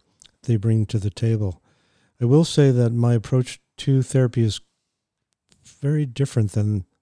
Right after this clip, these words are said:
most therapists. I mean, I, I was educated to believe in the medical model of therapy, which is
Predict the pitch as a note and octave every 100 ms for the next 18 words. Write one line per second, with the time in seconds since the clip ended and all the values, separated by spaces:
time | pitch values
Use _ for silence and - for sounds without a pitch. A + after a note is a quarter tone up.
0 | _ _ _ _ - B2+ A#2+ A2+ - B2
1 | G2+ A2 - A2 A2 A2 A2 A2 G#2+ _
2 | _ _ _ _ _ _ _ - A2+ G#2+
3 | A#2+ G#2 G2 G#2 A2 A2 A2 G#2 G#2 G#2+
4 | A2 - G#2+ G#2 G#2+ G#2 G2+ - A2 G#2
5 | A#2 G#2 A2 - G#2 F#2+